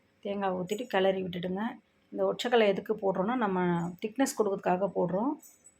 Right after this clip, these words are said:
நல்லா கொதிக்கிட்டோன்ட்டு கொத்தமல்லி போடுங்க. போட்டுட்டு இறக்கிடுங்க. அவ்வளோதான். இந்த வீடியோ பிடிச்சிருந்தா லைக் போடுங்க. சப்ஸ்கிரைப் பண்ணாதவங்க சப்ஸ்கிரைப் பண்ணி வச்சுக்கோங்க.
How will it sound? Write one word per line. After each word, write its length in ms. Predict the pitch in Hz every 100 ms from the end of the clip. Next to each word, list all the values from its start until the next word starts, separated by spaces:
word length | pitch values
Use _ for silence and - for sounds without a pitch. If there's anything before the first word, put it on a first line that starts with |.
| _ _
நல்லா 240 | 202 185 202
கொதிக்கிட்டோன்ட்டு 680 | 208 196 196 190 180 208 -
கொத்தமல்லி 440 | 180 208 196 180
போடுங்க. 340 | 185 170 165 175 208 - _ _ _ _ _ _ 190
போட்டுட்டு 360 | 180 180 247 254 _ _ _ _ _ _ _ _
இறக்கிடுங்க. 480 | 202 185 185 180 175
அவ்வளோதான். 420 | 170 175 175 226 - _ _ _ _ _
இந்த 120 | 196 190
வீடியோ 260 | 190 202
பிடிச்சிருந்தா 520 | 190 190 190 185 190 202
லைக் 260 | 180 180 -
போடுங்க. 320 | 190 175 185 202 - _ _ _ _ -
சப்ஸ்கிரைப் 480 | - 180 - 214 208
பண்ணாதவங்க 380 | 196 190 202 208
சப்ஸ்கிரைப் 360 | 190 - 202 196
பண்ணி 160 | 185
வச்சுக்கோங்க. 480 | 185 180 - 185